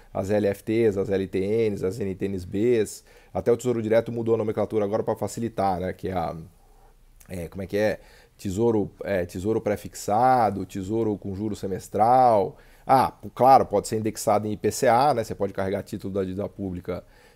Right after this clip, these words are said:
é, carregado em I P C A, ou você pode carregar nominal, que é uma L T N, ou uma L F T, que é o Tesouro Selic, que vai sendo remunerado pela Selic, né?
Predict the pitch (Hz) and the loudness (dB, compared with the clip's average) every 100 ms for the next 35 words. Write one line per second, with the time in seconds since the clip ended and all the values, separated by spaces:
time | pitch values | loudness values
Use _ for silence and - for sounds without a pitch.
0 | _ 92 90 87 90 92 95 92 92 98 | _ -6 -6 -6 -6 -2 -2 -4 -6 -8
1 | - 123 113 127 - 104 - - 95 95 | -2 0 2 2 2 -2 -4 -2 0 0
2 | - 92 92 95 92 92 90 104 107 104 | -4 -4 -2 0 -2 -2 -4 -4 -2 0
3 | 113 131 101 92 98 - 98 113 131 120 | 2 2 0 -4 -6 -6 -4 -2 -4 0
4 | 131 139 120 113 107 - 127 127 104 107 | 2 4 4 4 2 0 -2 -2 -4 -4
5 | 101 101 113 117 117 - 98 101 101 101 | -4 -4 -4 -6 -8 -8 -6 -6 -8 -6
6 | 101 98 98 98 98 104 104 107 135 - | -6 -4 -6 -6 -10 -8 -6 -6 -6 -8
7 | 104 | -12